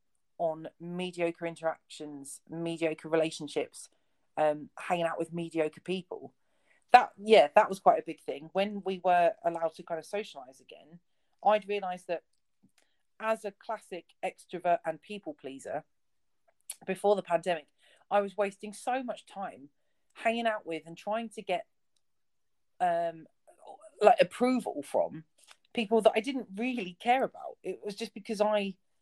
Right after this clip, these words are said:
I wanted this sort of affection and approval from other people, even to the detriment of me having a good time because I didn't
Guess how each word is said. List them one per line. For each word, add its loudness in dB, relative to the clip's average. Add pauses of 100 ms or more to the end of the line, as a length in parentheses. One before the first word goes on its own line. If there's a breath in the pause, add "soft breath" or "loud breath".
(760)
I 6
wanted -8
this -10
sort -6
of -12 (1300)
affection 0
and -6
approval -6 (400)
from -2
other -2
people, -10 (600)
even -2
to -6
the -6
detriment -2
of 0 (640)
me 0
having -2
a -8
good -6
time 0
because -6
I 2
didn't -6